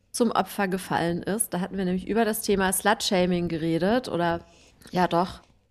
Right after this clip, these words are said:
haben uns über eine E-Mail ausgetauscht, die wir bekommen hatten oder eine Nachricht, die wir bekommen hatten und kamen dann darauf, dass wir gemeinsam einen Workshop machen wollen, inspiriert von dieser E-Mail.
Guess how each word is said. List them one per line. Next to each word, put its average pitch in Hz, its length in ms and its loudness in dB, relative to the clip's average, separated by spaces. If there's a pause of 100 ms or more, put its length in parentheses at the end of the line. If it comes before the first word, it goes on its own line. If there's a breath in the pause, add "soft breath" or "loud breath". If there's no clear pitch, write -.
(140)
haben 202 120 4
uns 214 140 2
über 196 120 4
eine 190 160 4
E-Mail 240 400 4
ausgetauscht, 208 880 0
die 208 140 -2
wir 202 100 2
bekommen 190 480 -2
hatten 190 220 -2
oder 180 100 -2
eine 175 180 0
Nachricht, 180 280 -2
die 185 80 -4
wir 180 80 -2
bekommen 175 280 -4
hatten 180 280 -4 (420)
und 277 240 4
kamen 214 300 6
dann 208 160 4
darauf, 190 340 4
dass 190 320 0
wir 190 280 2
gemeinsam 185 680 2
einen 175 300 2
Workshop 220 360 4
machen 180 280 4
wollen, 175 260 4
inspiriert 190 600 0
von 214 260 4
dieser 190 400 2
E-Mail. 196 600 4